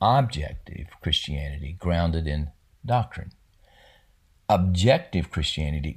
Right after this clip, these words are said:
doctrine should inform the subjective, but we've gotten it backwards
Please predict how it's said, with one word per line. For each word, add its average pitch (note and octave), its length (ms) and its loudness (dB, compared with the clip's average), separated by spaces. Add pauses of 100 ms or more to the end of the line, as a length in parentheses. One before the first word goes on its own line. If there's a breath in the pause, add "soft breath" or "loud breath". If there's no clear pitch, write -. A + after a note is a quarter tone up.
doctrine F#2+ 840 2 (760 soft breath)
should G#2 300 2
inform B2+ 720 4
the D#2 100 2
subjective, - 1000 -6 (1160)
but G#2+ 340 4
we've B2+ 360 0
gotten G#2 500 4
it F#2 300 0
backwards F2+ 960 0